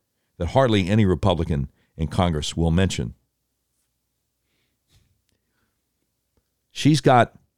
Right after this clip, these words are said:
an article that came out the other day called The Freakout Over Tucker's January sixth Documentary Begins. And this was, this was Thursday. She says, "Tucker Carlson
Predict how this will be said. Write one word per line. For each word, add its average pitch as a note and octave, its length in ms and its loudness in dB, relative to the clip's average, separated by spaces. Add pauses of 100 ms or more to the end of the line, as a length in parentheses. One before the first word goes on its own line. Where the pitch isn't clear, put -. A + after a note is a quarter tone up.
an G2 100 0
article G2+ 400 2
that E2 120 0
came F#2 260 2
out F2+ 260 0 (720)
the F2 100 0
other E2+ 180 0
day D#2 380 -2
called D#2+ 220 -4
The E2+ 60 -8
Freakout E2 800 -2 (840)
Over E2+ 180 0
Tucker's A#2 480 -2
January G2 400 0
sixth - 280 -2
Documentary E2+ 600 -2
Begins. C#2+ 640 -6 (1300)
And F2+ 120 0
this D#3 140 2
was, C3 300 2
this D#3 200 -2
was G2+ 220 -4 (560)
Thursday. D#3+ 460 -2 (2250)
She C#3 100 -2
says, C3+ 200 2
"Tucker G#3 300 0
Carlson A#2+ 540 2